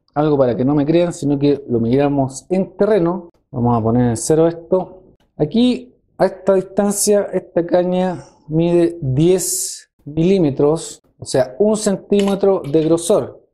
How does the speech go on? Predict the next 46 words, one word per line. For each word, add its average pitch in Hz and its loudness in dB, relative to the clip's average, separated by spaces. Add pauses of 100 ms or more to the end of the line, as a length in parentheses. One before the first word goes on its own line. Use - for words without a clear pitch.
(420)
A 135 0
diferencia 147 2
de 156 2
una 135 0
caña 156 2
de 143 4
grafito 131 0
normal, 139 0
esta 165 -2
caña 170 0
además 156 -2
es 151 -8
de 151 0 (540)
ocho 170 0
coma 139 2
ocho 170 -2
pies. 202 -2 (340)
Podría 156 2
haber 180 0
traído 180 2
uno 190 0
más 185 -2
corta, 233 -2
pero 202 4
dije, 202 0
a 190 2
lo 185 0
mejor 185 0
al 190 0
hacer 196 0
más 185 -2
larga 190 2
necesita 170 -4
más 165 -2
estructura 165 -2
la 139 2
fibra. 185 2 (360)
Esta 165 0
caña 180 0 (260)
es 139 2
un 127 0
treinta 180 0
por 175 0
ciento 180 -2
más 160 0
delgada. 196 2